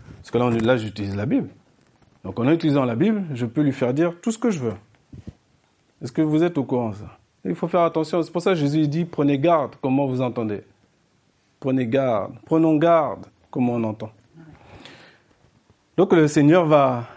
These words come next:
régler l'affaire. Parce que Dieu, en fait, quand il écrit des choses, de la première lettre jusqu'à la fin, il sait très bien que des milliers d'années plus tard, les petits bonhommes que nous sommes, nous allons lire ces textes-là.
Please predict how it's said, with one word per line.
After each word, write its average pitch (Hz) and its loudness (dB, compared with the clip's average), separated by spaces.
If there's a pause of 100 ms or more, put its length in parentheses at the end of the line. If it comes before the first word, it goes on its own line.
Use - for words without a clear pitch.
régler 143 2
l'affaire. 135 0 (500)
Parce 131 -8
que - 0
Dieu, 156 0
en 147 0
fait, 123 -4
quand 160 0
il 131 0
écrit 107 -6 (140)
des 95 -8
choses, 101 -6
de 104 -4
la 113 0
première 135 2
lettre 123 0
jusqu'à 104 -6
la 101 -6
fin, - -14 (480)
il 139 -2
sait 165 -2
très 175 -2
bien 156 -2
que 151 -4
des 117 -2
milliers 139 2
d'années 120 -2
plus 107 -10
tard, 123 -4 (920)
les 120 -12
petits 139 -4
bonhommes 127 2
que 123 -4
nous 107 -4
sommes, 143 -2
nous 120 -2
allons 123 -2
lire 131 -2
ces 95 -10
textes-là. - -14